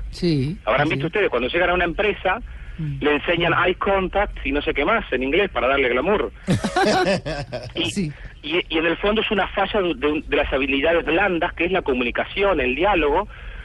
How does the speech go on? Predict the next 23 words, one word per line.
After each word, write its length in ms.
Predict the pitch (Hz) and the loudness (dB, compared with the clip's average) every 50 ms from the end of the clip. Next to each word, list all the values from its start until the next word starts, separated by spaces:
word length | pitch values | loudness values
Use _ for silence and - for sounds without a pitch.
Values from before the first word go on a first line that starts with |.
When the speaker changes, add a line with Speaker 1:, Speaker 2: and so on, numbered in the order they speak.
| - - - | -10 -10 -4
Speaker 2:
porque 200 | - 123 113 123 | -4 -2 -2 0
son 160 | - 165 160 151 | 0 0 -2 0
chicos 280 | - 190 180 214 202 | -2 -2 0 0 -2
que 100 | - 170 | 0 0
están, 380 | 160 - - 151 156 156 160 147 | -2 0 2 2 2 2 0 0
que 100 | 143 135 | -2 -2
se 140 | - 143 123 | -2 -2 -4
crecieron 420 | - 135 131 - - 175 147 131 | -2 -4 -4 -2 0 2 2 2
en 60 | 127 | 2
un 100 | 147 160 | 2 2
hogar 380 | 175 185 185 175 175 185 202 - - - - - - - - - - - - - - - - | 2 2 4 4 2 0 -2 -4 -8 -12 -12 -14 -14 -16 -20 -20 -20 -18 -18 -18 -16 -14 -4
donde, 300 | - 135 139 143 160 - - - | 0 0 2 2 0 -2 -4 -4
donde 400 | 120 156 151 143 143 147 143 127 | 0 0 0 2 2 2 0 2
la 200 | 139 147 139 - | 2 0 -2 0
conexión, 500 | - 160 147 151 147 - - 208 202 - | 0 0 0 0 0 -2 0 -2 0 0
internet 460 | 175 175 156 175 165 175 220 240 233 | 0 -2 0 0 0 2 2 0 0
es 80 | 208 - | -2 -2
fantástico, 500 | - 147 139 131 131 107 - - 101 123 | -2 -2 0 0 0 -2 -2 -2 0 2
a 40 | 120 | 2
ver, 100 | 117 110 | 2 2
que 100 | 131 123 | 0 0
quede 180 | 120 113 101 | 0 0 0
claro. 300 | - 104 95 90 85 85 | 2 2 0 0 0 -2